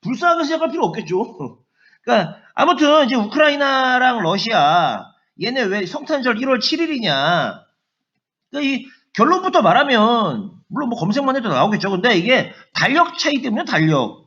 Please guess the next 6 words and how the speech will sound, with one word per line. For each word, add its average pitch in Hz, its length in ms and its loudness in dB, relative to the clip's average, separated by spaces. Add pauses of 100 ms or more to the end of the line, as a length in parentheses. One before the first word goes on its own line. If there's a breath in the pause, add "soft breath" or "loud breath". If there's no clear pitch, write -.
(420)
우크라이나 302 440 0
정교회랑 247 800 2
러시아 147 320 2
정교회는 196 800 0
율리우스 277 480 0
력스고 147 1000 -4